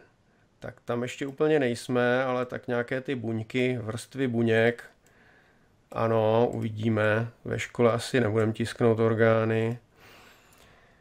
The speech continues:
Tak, já vám moc děkuju za to, že jste se aktivně takhle zapojili. A já bych se pokusil na to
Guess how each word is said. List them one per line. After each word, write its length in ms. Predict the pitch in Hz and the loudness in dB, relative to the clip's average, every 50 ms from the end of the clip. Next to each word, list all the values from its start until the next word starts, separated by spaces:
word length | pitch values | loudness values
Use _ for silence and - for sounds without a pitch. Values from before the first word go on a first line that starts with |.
| _ _ _ _ _ _ _ _ _ _ _ _ _ _ _ _ _ _ _ _ _ _ _ _ _ _ _ _ _ _ _ _ _ _ | _ _ _ _ _ _ _ _ _ _ _ _ _ _ _ _ _ _ _ _ _ _ _ _ _ _ _ _ _ _ _ _ _ _
Tak, 240 | - 113 101 - | 2 2 2 2
já 120 | 113 110 131 | 0 2 2
vám 120 | 160 202 | 4 4
moc 140 | 233 247 233 | 4 2 2
děkuju 720 | 214 220 208 - 190 175 165 151 139 143 170 240 262 240 156 | 0 -2 -2 0 2 4 4 4 4 4 4 2 0 -2 -2
za 460 | 143 151 135 127 123 139 135 110 101 - - - _ _ _ | 0 2 2 4 2 0 -2 -6 -12 -16 -20 -20 _ _ _
to, 120 | - 131 131 | -8 -6 -6
že 120 | 135 143 | -4 -6
jste 160 | - - 165 | -6 -6 -8
se 220 | 156 - 214 208 - | -2 0 0 0 0
aktivně 440 | - 139 - - 156 143 156 170 165 | -2 -6 -6 -4 -2 -2 -2 -2 -2
takhle 360 | 165 160 - 226 233 208 - | -4 -2 2 2 2 2 2
zapojili. 720 | 139 117 110 - 131 127 127 127 123 123 120 117 120 143 185 - _ _ - - - - - - - _ _ _ _ | 0 -2 -2 -2 -2 0 0 2 4 4 4 4 4 0 -4 -10 _ _ -20 -20 -20 -20 -20 -20 -20 _ _ _ _
A 220 | - 117 117 110 107 117 | -6 -4 -4 -4 -4 -4
já 160 | 117 117 113 | -6 -4 -4
bych 160 | 131 139 - | -4 -6 -4
se 100 | - 190 | -4 -6
pokusil 540 | 190 190 175 - - 180 - - 196 196 196 | -4 -4 -8 -6 -6 -6 -4 -2 -2 0 0
na 100 | 185 - | 0 -2
to 280 | - 220 233 285 247 | 0 0 0 0 0